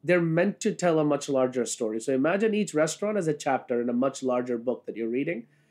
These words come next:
And each time a restaurant opens, it's another chapter, it's another perspective that you're getting on.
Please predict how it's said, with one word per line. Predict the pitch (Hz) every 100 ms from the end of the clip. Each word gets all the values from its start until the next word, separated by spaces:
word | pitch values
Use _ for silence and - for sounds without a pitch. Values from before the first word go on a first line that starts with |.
| _ -
And | 143 -
each | 175 160 -
time | 175 190 151 131 123 _
a | 139
restaurant | 139 160 - 147
opens, | 135 170 147 139 - _ _ -
it's | 147
another | 165 160 160
chapter, | 147 - 135 131 131
it's | 127
another | 139 143 151
perspective | 147 143 127 - 139 - 123 110 _ _ _
that | 143
you're | 143 135
getting | 139 131 127
on. | 196 165 135